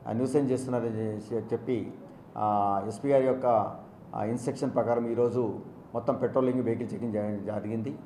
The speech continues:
ఇప్పటివరకు సుమారు ఒక యాభై వెహికల్స్ డిటైన్ చేసినాము. అంటే చాలామంది ఏం చేస్తున్నారంటే కావాలనే నెంబర్ ప్లేట్ పెట్టుకుంటూ పోవడము.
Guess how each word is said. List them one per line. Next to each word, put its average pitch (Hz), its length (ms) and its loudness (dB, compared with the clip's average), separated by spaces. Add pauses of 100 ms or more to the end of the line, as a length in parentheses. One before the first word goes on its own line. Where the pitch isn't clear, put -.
(100)
ఇప్పటివరకు 151 480 8
సుమారు 143 340 6
ఒక 143 120 2
యాభై 127 480 6
వెహికల్స్ 120 600 0 (380)
డిటైన్ 123 280 2
చేసినాము. 113 340 -2 (420)
అంటే 147 200 2
చాలామంది 170 400 10
ఏం 165 140 6
చేస్తున్నారంటే 160 500 2
కావాలనే 151 540 8
నెంబర్ 135 300 2
ప్లేట్ 117 200 -4
పెట్టుకుంటూ 120 340 -2
పోవడము. 113 540 0